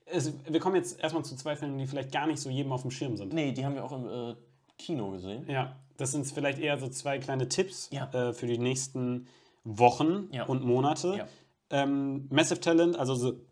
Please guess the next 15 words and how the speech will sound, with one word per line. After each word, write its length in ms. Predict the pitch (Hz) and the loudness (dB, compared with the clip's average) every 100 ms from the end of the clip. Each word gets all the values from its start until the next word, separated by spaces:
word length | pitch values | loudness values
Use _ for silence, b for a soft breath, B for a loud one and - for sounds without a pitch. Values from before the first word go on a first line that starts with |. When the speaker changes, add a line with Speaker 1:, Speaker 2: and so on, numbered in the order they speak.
| _ _ | _ _
Speaker 1:
Unbearable 1160 | 143 151 165 160 139 127 127 143 147 127 127 123 117 | 2 4 4 2 0 -4 0 2 2 2 4 4 2
Weight 200 | 127 135 | 2 0
of 180 | 127 - | -4 -4
Massive 300 | 147 127 120 | -4 -4 -4
Talent, 280 | 135 139 131 | -2 -2 -4
ich 100 | 110 | -4
nenne 160 | 117 | -4
jetzt 140 | 113 107 | -4 -4
immer 160 | 117 | -6
einfach 160 | 113 117 | -4 -4
Speaker 2:
Ja. 80 | 117 | -4
Speaker 1:
abgekürzt 480 | 120 - - 117 | -6 -8 -6 -6
Massive 260 | 117 110 110 | -6 -6 -8
Talent, 340 | - 123 139 139 | -4 -2 -4 -4
Speaker 2:
Ja. 160 | 120 | -8